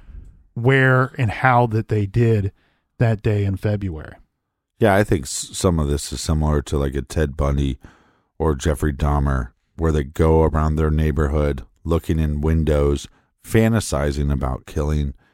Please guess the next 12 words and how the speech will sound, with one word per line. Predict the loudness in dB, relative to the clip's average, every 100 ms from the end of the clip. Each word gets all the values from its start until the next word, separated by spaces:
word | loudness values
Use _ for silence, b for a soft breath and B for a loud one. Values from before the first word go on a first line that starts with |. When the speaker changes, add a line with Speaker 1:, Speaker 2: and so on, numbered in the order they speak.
| _
Speaker 2:
And | -2
I | 0
think | 0 0
this | 0 2
individual | 2 2 0 0 0 0 -2
did | -2 -2
the | -2 -6
same | -2 -2 -2
thing | -2 0 0
with | 0 -2
that | -2 -6 -2
park. | -2 -2 -6